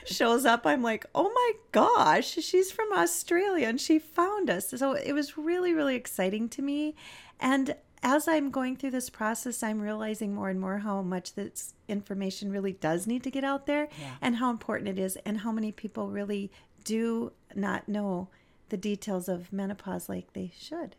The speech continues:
Speaker 1: actually.
Speaker 2: Absolutely. The other thing that has been really for me is so many women are ashamed of this. It's like, are you, give me a freaking break. I mean, this is a,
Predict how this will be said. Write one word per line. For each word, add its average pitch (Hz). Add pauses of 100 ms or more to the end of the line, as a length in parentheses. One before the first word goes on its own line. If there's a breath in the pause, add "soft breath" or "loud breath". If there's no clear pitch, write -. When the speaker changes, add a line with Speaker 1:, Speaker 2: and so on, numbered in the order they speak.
(120)
Speaker 1:
actually. 202
Speaker 2:
Absolutely. 240
The 214
other 247
thing 202
that 175
has 170
been 165
really 165
for -
me 175 (420 loud breath)
is 214
so 214
many 269
women 196
are 151
ashamed 233
of 156
this. -
It's 202
like, 240 (120)
are 254
you, 320 (560)
give 277
me 330
a 277
freaking 170
break. -
I -
mean, 202
this 214
is 269
a, 180